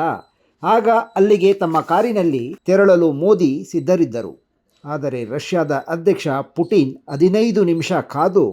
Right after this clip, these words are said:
ಅವರನ್ನು ತಮ್ಮ ಕಾರಿನಲ್ಲೇ ಸಭೆ ನಡೆಯುತ್ತಿದ್ದ ಸ್ಥಳಕ್ಕೆ ಕರೆದೊಯ್ದರು.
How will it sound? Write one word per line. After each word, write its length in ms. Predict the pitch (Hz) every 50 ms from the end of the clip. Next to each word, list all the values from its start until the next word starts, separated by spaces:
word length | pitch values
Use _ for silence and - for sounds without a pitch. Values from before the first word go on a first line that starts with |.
| 92 - _ _ _ _ _ -
ಅವರನ್ನು 420 | 147 175 202 196 190 180 175 160
ತಮ್ಮ 280 | 131 - 156 185 208 196
ಕಾರಿನಲ್ಲೇ 640 | - - 165 185 202 202 185 175 156 151 147 160 185
ಸಭೆ 300 | - - 143 147 190 196
ನಡೆಯುತ್ತಿದ್ದ 500 | 180 170 160 165 151 - - 147 131 139
ಸ್ಥಳಕ್ಕೆ 540 | 131 - 147 143 151 135 - _ - 139 143
ಕರೆದೊಯ್ದರು. 680 | - - 123 135 147 151 151 143 120 113 101 - -